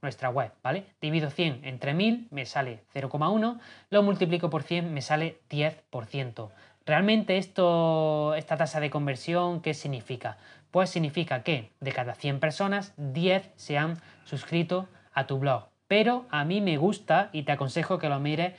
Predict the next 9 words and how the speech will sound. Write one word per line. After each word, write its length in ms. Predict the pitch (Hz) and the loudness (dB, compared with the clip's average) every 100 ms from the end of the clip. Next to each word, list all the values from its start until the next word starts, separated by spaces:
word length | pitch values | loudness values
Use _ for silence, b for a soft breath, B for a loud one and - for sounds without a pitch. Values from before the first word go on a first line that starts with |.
| B B | B B
de 200 | 156 160 | -4 0
la 100 | 175 | 2
manera 460 | 160 139 156 175 180 | 2 0 0 0 -2
opuesta. 760 | - 139 - 151 147 - 120 110 _ 160 | -6 -4 0 0 0 -2 -10 -10 _ -6
De 180 | 156 | -2
cada 220 | 147 156 139 | 2 2 2
cien 200 | 185 190 | 0 0
personas, 520 | 175 - 180 175 - | 0 0 -2 -2 -4
noventa 840 | 160 160 156 165 196 190 165 185 | -2 0 2 2 0 0 0 0